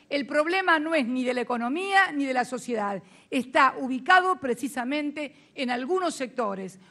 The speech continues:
concentrados de la economía que quieren, si se me permite, es la impresión que tengo, tal vez me equivoque, ojalá me equivoque, voltear al gobierno y hacerlo con ayuda extranjera además.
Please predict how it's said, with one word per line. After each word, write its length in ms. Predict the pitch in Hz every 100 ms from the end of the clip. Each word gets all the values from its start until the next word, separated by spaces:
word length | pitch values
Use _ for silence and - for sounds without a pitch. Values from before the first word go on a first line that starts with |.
| _
concentrados 880 | 349 330 285 254 240 233 196 202 190
de 120 | 302
la 60 | 277
economía 680 | - 202 220 302 320 320 - - _
que 160 | 269 240
quieren, 720 | - 311 311 311 302 - - _ _
si 500 | - 302 262 - -
se 180 | - 226
me 120 | 220
permite, 680 | 202 208 277 - 277 269 - - _ -
es 120 | 214
la 80 | 233
impresión 640 | 220 214 208 254 254 208
que 100 | 196
tengo, 280 | 240 262 233
tal 120 | 196
vez 100 | 190
me 60 |
equivoque, 400 | 208 240 240 240
ojalá 420 | 233 - 190 233 226
me 120 | 196
equivoque, 560 | 180 226 220 220 240 - - -
voltear 640 | 220 226 196 285 302 302 -
al 160 | 226
gobierno 560 | 214 214 277 311 320 330
y 80 | 226
hacerlo 380 | 196 262 254
con 140 | 240 208
ayuda 420 | 202 262 254 233 - -
extranjera 800 | 269 - 285 262 - 311 302 277 -
además. 460 | 233 233 208 180